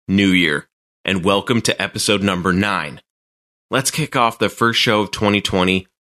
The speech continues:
with Project Car of the Week, a listener story, and the first Direct Connections episode. For those new to the show, Direct Connections are special editions of this show that are free-flow conversations with Mopar enthusiasts from all walks of life.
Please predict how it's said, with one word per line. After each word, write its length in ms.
with 320
Project 440
Car 180
of 80
the 80
Week, 380
a 80
listener 380
story, 520
and 160
the 80
first 640
Direct 400
Connections 500
episode. 580
For 120
those 320
new 180
to 160
the 100
show, 440
Direct 300
Connections 480
are 140
special 460
editions 540
of 160
this 160
show 460
that 160
are 260
free-flow 480
conversations 720
with 140
Mopar 400
enthusiasts 640
from 220
all 200
walks 280
of 100
life. 320